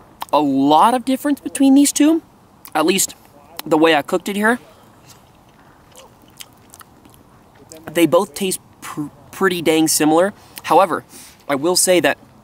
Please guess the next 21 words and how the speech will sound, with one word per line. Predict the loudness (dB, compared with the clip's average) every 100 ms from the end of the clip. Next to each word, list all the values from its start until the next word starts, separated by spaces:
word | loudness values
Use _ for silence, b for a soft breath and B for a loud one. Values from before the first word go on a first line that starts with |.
| _ -20 -20
the | -12
kokanee | -8 -2 -2 -2 -4
has | -4 -4
a |
little | -2 0 0 0
bit | -2
more | -4 -4
flavor | -6 -10 -6 0 0 0 -6 b b
than | -6 -4
the |
brown | -2 0 0 0
does. | -4 -8
The | -8
brown's | -2 -2 0
a |
little | -2 0
bit | 0
more | 0 0
of | 0
a |
plain, | -6 -6 -2 0 0